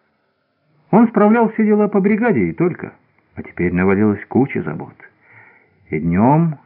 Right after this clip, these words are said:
и ночью он держал ухо востро, и причиной тому был не только Станислав. С тревогой он поджидал появления Дегова.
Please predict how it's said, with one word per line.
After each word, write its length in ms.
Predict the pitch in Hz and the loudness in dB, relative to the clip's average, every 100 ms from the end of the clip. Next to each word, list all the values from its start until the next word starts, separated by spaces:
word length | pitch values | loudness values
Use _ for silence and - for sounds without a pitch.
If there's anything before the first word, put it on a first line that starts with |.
| _ | _
и 100 | 104 | -6
ночью 640 | 87 95 113 - 123 127 - | -2 -4 -4 -8 -6 -6 -4
он 180 | 101 98 | -2 0
держал 380 | 95 85 127 123 | 0 2 0 0
ухо 260 | 107 110 113 | -4 -4 -6
востро, 580 | 104 - 101 107 117 - - - | -8 -10 -4 -2 -2 -4 -20 -6
и 100 | 107 | -6
причиной 600 | - 104 104 101 107 113 | -2 -4 -2 -2 0 0
тому 280 | 110 113 107 | 0 0 2
был 180 | 110 113 | 4 4
не 140 | 113 | 4
только 420 | 113 104 98 101 | 4 2 2 -2
Станислав. 580 | - 101 98 - 104 104 - - - - - | -4 -4 -4 -2 -2 -2 -6 -20 -20 -20 -16
С 40 | - | -2
тревогой 640 | 110 110 131 165 147 147 - | 2 4 6 4 2 -2 0
он 180 | 147 131 | -2 -2
поджидал 480 | 131 113 123 147 143 | -2 0 0 0 0
появления 800 | 123 123 104 135 135 135 127 | 0 0 2 2 4 2 2
Дегова. 760 | 92 85 87 131 101 82 76 | 0 -4 0 0 0 -4 -6